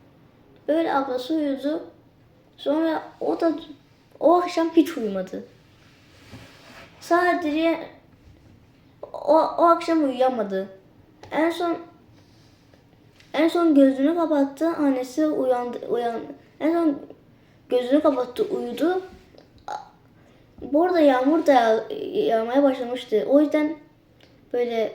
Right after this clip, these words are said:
tavandan sesler geliyordu. Tavandan sesler geliyordu. Bu yüzden, e, Selahattin uyumuştu. Selahattin uyumuştu. E,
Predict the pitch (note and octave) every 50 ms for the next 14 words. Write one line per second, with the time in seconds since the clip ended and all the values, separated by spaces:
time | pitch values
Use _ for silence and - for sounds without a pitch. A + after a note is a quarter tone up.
0 | - - B3 A#3 A#3 A#3 A#3 A#3+ C#4 D#4 D4+ - C#4 C4 - C#4 C#4 D4+ D4+ D4+
1 | C4+ C4 B3 A#3+ A#3 A3+ A3+ - C#4+ D4+ E4 - - - - _ _ _ _ _
2 | _ _ _ _ - A3+ A3+ A3+ A#3 B3+ C#4 D4+ - D4+ C#4 C#4 - D4+ D#4 D#4+
3 | D4 C#4 C4+ C4 B3+ C4 C4+ D4+ D#4 D#4+ E4 D#4+ D4+ C#4 C#4+ D#4 E4+ F4 E4+ E4+
4 | - - _ _ - - - - - - - - - - - G#3 G#3+ G#3 G#3 G3+
5 | G#3 G3+ G3+ G#3 G3+ - A3+ A3+ A3+ A3+ B3 C4 C4 B3 A3+ A3 A3 A3 - -
6 | F#3+ F#3+ F#3+ - - - - - - - G#3+ G#3+ G#3+ A3 B3 C4+ C4 B3 A3+ G#3+
7 | A3+ A#3 - - - F#3 F#3 F#3+ - - F#3 F#3 F#3 F#3 F#3 F#3